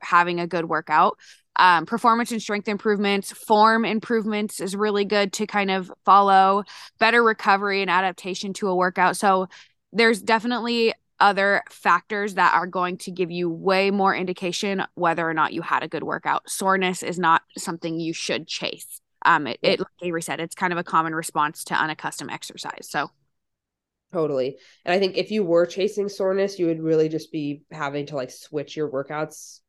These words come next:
Speaker 2: very
Speaker 1: All the time.
Speaker 2: regularly, which is definitely not what you want to be doing, because it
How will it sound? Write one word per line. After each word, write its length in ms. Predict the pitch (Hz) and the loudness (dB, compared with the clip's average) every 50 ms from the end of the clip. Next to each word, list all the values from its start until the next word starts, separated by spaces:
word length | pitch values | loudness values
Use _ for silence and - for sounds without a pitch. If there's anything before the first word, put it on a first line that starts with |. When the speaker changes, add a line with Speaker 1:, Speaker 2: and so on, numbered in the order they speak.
| _ _ _ - | _ _ _ -20
Speaker 2:
very 380 | 170 156 156 147 143 147 147 147 | -16 -12 -8 -6 -4 -2 -2 -4
Speaker 1:
All 20 | |
the 180 | 143 139 117 117 | -4 -6 -8 -10
time. 40 | 123 - - - | -12 -12 -10 -6
Speaker 2:
regularly, 420 | 190 202 214 220 220 226 233 233 | -4 -2 -2 -2 -2 -2 -2 -2
which 200 | 202 165 160 - | -2 -2 -4 -6
is 100 | 147 139 | -12 -12
definitely 560 | - - 135 131 - - 160 147 - - 139 | -10 -8 -8 -8 -8 -10 -10 -8 -6 -6 -6
not 200 | 131 131 127 120 | -6 -6 -8 -8
what 140 | 143 139 - | -10 -10 -8
you 80 | 147 139 | -8 -8
want 140 | 127 127 131 | -8 -8 -10
to 40 | 127 | -10
be 120 | 139 127 | -10 -10
doing, 460 | 131 127 120 131 143 147 151 160 160 - - - _ _ _ - | -8 -6 -4 -4 -2 -2 -4 -4 -6 -10 -16 -20 _ _ _ -12
because 260 | 156 160 - 147 143 | -8 -6 -4 -4 -2
it 200 | 139 - - | -4 -6 -6